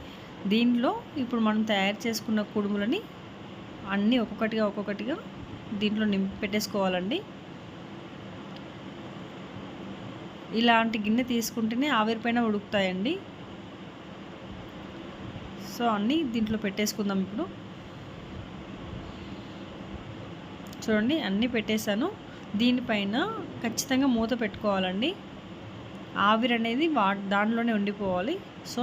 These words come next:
నేను ఇప్పుడు మూత పెట్టేస్తున్నాను. ఇలా మూత పెట్టుకున్నాక ఒక ఫిఫ్టీన్ to ట్వంటీ మినిట్స్, ఇరవై నిమిషాలైనా ఆవిరి పైన మగ్గించుకోవాలండి. సిమ్లో పెట్టేసుకోండి స్టవ్. ఆవిరి పైన చూడండి, మీకు తెలుస్తుంది ఎలా ఉంటుందో.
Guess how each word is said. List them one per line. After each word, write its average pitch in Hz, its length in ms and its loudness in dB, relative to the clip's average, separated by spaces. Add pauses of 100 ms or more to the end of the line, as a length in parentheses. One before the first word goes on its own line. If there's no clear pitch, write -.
నేను 247 140 4
ఇప్పుడు 208 180 2
మూత 196 240 -2
పెట్టేస్తున్నాను. 208 560 0 (140)
ఇలా 220 220 4
మూత 214 140 0 (120)
పెట్టుకున్నాక 208 460 0 (140)
ఒక 254 140 -2 (100)
ఫిఫ్టీన్ 220 420 2
to 254 140 -4
ట్వంటీ 214 300 2
మినిట్స్, 202 300 2 (960)
ఇరవై 220 240 6
నిమిషాలైనా 233 500 4 (840)
ఆవిరి 220 240 4
పైన 233 200 4
మగ్గించుకోవాలండి. 196 840 2 (1600)
సిమ్లో 247 380 6
పెట్టేసుకోండి 214 640 0
స్టవ్. 220 240 2 (1120)
ఆవిరి 214 220 4
పైన 226 180 2
చూడండి, 240 320 4 (880)
మీకు 214 240 0
తెలుస్తుంది 220 560 2
ఎలా 208 220 2
ఉంటుందో. 214 340 2